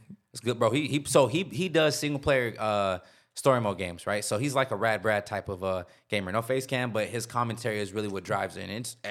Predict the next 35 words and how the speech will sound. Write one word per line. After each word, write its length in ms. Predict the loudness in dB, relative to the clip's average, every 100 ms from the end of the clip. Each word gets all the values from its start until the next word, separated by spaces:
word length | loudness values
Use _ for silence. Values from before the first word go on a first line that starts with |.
| -2
I 140 | 0 2
love 260 | 2 2
it, 60 | 0
right? 260 | 0 -2
So 160 | -2 0
a 20 |
lot 160 | 2 2
of 80 | 2
games 280 | -2 0
that, 240 | 0 0 -4 -16 _ -2
um, 400 | 0 2 0 -6 -4
I 100 | -2
don't 340 | 0 -2 -2 -4
really, 440 | -4 -4 -6 -10
you 100 | -8
know, 200 | -6 -6
I'm 220 | -4 -4 0
not 140 | -2
gonna 140 | -2 -2
play, 320 | 0 0 -4 -12 _ _
um, 340 | -6 -4 -8 -6
or 120 | -4
I 120 | -2 -2
haven't 200 | -4 -4
got 120 | -4
the 60 | -6
time 160 | -6 -6
to 40 |
get 80 | -4
around 300 | -2 -2 -2
to, 240 | -6 -6
I'll 140 | -2 0
watch 240 | 0 -2
Trey 160 | -4 -4
play. 300 | -4 -6